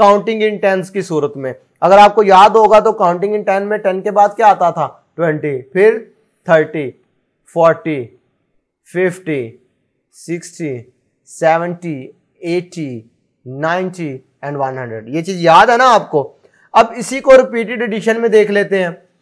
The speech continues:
एक बंडल में कितने ऑब्जेक्ट आ रहे हैं? दस ऑब्जेक्ट आ रहे हैं, यानी टेन ऑब्जेक्ट्स। तो टू में कितने होंगे? टेन प्लस टेन,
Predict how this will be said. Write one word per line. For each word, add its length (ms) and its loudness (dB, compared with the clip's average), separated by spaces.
एक 260 6
बंडल 360 4
में 180 4
कितने 260 -2
ऑब्जेक्ट 380 0
आ 160 6
रहे 140 -2
हैं? 140 -10
दस 260 2
ऑब्जेक्ट 340 0
आ 160 8
रहे 160 2
हैं, 280 -6
यानी 220 -2
टेन 260 2
ऑब्जेक्ट्स। 460 -2
तो 100 0
टू 280 -6
में 140 -2
कितने 260 -2
होंगे? 320 0
टेन 280 -2
प्लस 340 2
टेन, 240 -4